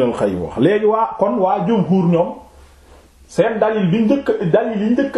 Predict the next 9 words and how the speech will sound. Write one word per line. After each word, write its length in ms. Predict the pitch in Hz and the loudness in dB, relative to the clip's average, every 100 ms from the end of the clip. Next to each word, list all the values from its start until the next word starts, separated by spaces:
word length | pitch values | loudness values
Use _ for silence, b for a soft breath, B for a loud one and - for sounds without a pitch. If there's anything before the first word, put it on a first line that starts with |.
| 214 | 2
indi 160 | 190 | 2
mooy, 280 | 175 180 190 | 2 0 0
mooy 180 | 185 233 | -2 -2
histoire 420 | 285 269 233 143 | -2 0 0 -2
bi. 80 | 92 - - - - - _ - - _ | -8 -14 -20 -20 -20 -20 _ -20 -20 _
Ni 120 | 123 185 | -2 0
xew-xew 440 | 220 208 - 131 | 0 0 0 0
yi 100 | 135 | 0
demee. 240 | 117 85 | -2 -6